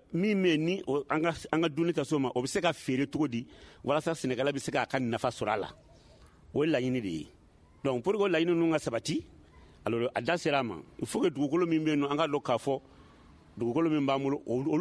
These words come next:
o, o bɛ bɔli kɛ k'o baara kɛ. O bɔlen kɔfɛ, n'a ye bɔli kɛ ka baara kɛ, il faut que lakana ka sɔrɔ a dugukolo ninnu fanfɛlaw la. Parce que monsieur Ba y'a fɔ cogo min na, salon min ni campagne tɛmɛna, dugukolo hakɛ min n'a ma se ka sɛnɛ, a ka ca ni hectare ba kelen, ba fila, ba saba,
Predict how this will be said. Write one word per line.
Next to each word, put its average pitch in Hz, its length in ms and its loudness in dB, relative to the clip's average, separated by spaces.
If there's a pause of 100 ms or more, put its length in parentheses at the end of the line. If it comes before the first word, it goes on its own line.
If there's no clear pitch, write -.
o, 143 180 0
o 147 80 0
bɛ 175 140 2
bɔli 190 320 2
kɛ 185 140 2
k'o 131 300 -4
baara 117 260 0
kɛ. - 200 -10 (920)
O 107 80 -2
bɔlen 202 340 2
kɔfɛ, 160 300 4
n'a 214 220 4
ye 190 40 2
bɔli 190 220 2
kɛ 180 100 2
ka 156 140 4
baara 160 200 4
kɛ, 147 220 0
il 165 100 -2
faut 202 220 0
que 202 80 -2
lakana 175 560 2
ka 170 120 0
sɔrɔ 131 340 -2
a 120 80 0
dugukolo 131 340 0
ninnu 135 160 0
fanfɛlaw 104 400 0
la. 82 140 -2 (520)
Parce 113 160 -2
que 120 60 -2
monsieur 143 240 0
Ba 165 140 2
y'a 143 120 4
fɔ 131 160 0
cogo 139 140 2
min 131 120 2
na, 117 120 0 (720)
salon 196 460 4
min 151 240 4
ni 160 120 2
campagne 135 340 0
tɛmɛna, 104 420 -2 (240)
dugukolo 143 420 0
hakɛ 196 240 2
min 180 140 4
n'a 175 120 2
ma 147 120 2
se 151 120 -2
ka 139 120 2
sɛnɛ, 117 360 -4
a 107 40 -6
ka 120 100 0
ca 151 120 0
ni 151 60 0
hectare 156 280 -2
ba 127 240 -2
kelen, 143 220 -2
ba 131 220 -2
fila, 127 180 0
ba 127 180 -2
saba, 120 260 -2